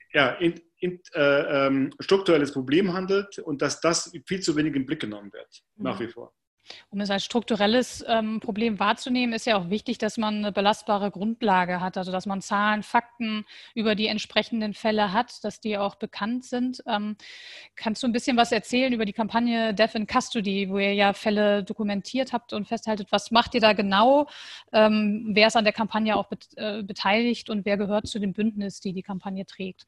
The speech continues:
Speaker 1: Mhm. Death in Custody wird getragen von zahlreichen N G Os in Berlin. Das ist der Migrationsrat Berlin-Brandenburg, Each One Teach One, äh, Hände weg vom Wedding,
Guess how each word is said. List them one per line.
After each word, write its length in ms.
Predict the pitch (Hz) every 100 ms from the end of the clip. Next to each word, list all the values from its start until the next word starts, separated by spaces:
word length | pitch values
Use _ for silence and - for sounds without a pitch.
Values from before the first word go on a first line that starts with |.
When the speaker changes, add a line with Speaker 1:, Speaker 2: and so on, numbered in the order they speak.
| -
Speaker 1:
Mhm. 340 | 131 143 - _ - - - _ _ _ _
Death 100 | 156
in 100 | 180
Custody 460 | 175 175 180 175 160
wird 80 | 165
getragen 540 | 156 135 147 165 151
von 420 | 147 143 143 143 135
zahlreichen 460 | - 156 165 127 135
N 140 | 135
G 120 | 131
Os 220 | 131 139
in 100 | 131
Berlin. 400 | 120 120 147 175
Das 160 | 165 123
ist 100 | -
der 60 | 123
Migrationsrat 800 | 123 127 - 143 160 143 139 135
Berlin-Brandenburg, 880 | 123 120 139 165 165 143 147 147 - _ _ _ -
Each 220 | 143 -
One 140 | 131
Teach 320 | 127 180 - 151
One, 480 | 147 143 143 143 -
äh, 280 | 127 123
Hände 260 | 117 147 151
weg 180 | 131 -
vom 180 | 127 123
Wedding, 480 | 156 156 151 143